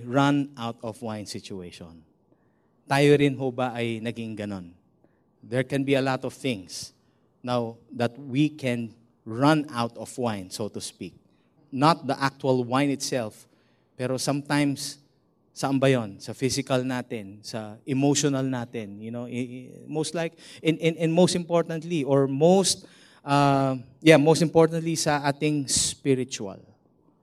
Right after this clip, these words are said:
Tayo ba ho ay sometimes nawawalan? Let's just move on. Sabi sa verse four, uh, Jesus said to her, "Woman, what does this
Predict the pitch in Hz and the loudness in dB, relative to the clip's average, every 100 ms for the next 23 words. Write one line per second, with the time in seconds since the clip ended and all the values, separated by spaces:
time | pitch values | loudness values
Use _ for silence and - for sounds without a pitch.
0 | _ _ _ _ _ _ 139 139 139 131 | _ _ _ _ _ _ 2 2 0 0
1 | 131 135 131 - 120 117 120 107 - 131 | 0 2 0 -2 -6 -6 -8 -12 -8 -6
2 | 120 123 120 117 - - - _ _ - | -6 -6 -6 -6 -8 -14 -20 _ _ -10
3 | 113 120 117 113 110 104 82 85 _ _ | -4 0 0 0 -4 -8 -14 -20 _ _
4 | _ _ _ _ _ _ _ - 117 131 | _ _ _ _ _ _ _ -10 -4 -2
5 | 110 123 107 110 95 - 127 131 143 123 | -2 -4 -2 -4 -6 -2 -2 0 -2 0
6 | 135 131 139 127 101 - - - - _ | -2 -2 0 2 0 -10 -20 -20 -20 _
7 | - 127 127 120 113 110 110 - 147 117 | -4 0 2 2 0 -2 -6 -14 -10 0
8 | 208 196 170 - 165 151 147 143 175 147 | 2 2 2 4 4 2 -2 4 6 6
9 | 120 117 131 170 240 147 131 131 135 _ | 4 -4 8 10 10 8 4 0 -4 _
10 | _ _ _ _ _ 123 160 185 143 156 | _ _ _ _ _ 6 6 6 4 4
11 | - 139 151 | 4 2 2